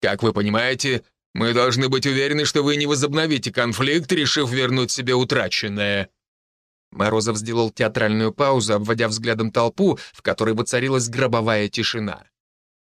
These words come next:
«И третье», — остановил взгляд посланник демонов на мне, после чего перевёл его на Милу. «В знак доброй воли и гарантии выполнения условий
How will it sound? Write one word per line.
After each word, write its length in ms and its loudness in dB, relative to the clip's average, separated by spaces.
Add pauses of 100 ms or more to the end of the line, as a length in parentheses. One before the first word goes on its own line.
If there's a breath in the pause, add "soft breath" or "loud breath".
(320)
«И 280 2
третье», — 840 -2 (440)
остановил 540 0
взгляд 380 -2
посланник 520 0
демонов 400 0
на 140 0
мне, 360 0 (240 soft breath)
после 260 0
чего 240 0
перевёл 380 0
его 200 0
на 160 0
Милу. 460 -2 (720)
«В 100 -6
знак 540 0
доброй 480 2
воли 480 2
и 100 -2
гарантии 540 2
выполнения 580 2
условий 720 0